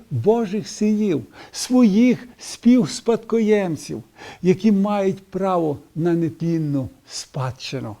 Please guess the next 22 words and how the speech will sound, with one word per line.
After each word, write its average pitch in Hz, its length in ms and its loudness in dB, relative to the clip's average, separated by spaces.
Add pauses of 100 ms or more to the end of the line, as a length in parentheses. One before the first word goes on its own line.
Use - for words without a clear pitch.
(580)
Але 143 200 2
це 151 180 2
відбудеться 165 640 4 (120)
тільки 240 340 4
тоді, 196 420 0 (260)
коли 170 400 4 (200)
у 151 180 0
людині 151 480 2
відбудуться 156 800 -2 (220)
дивовижні 165 1000 2 (480)
перетворення. 143 840 -6 (580)
Перетворення 190 640 2
в 180 100 0
кращу 214 540 -2
сторону. 175 500 0 (220)
І 175 80 4
ким 185 320 8
вони 190 240 2
стають 214 580 -2
тоді 214 320 0
для 196 300 0 (360)
світу 190 640 2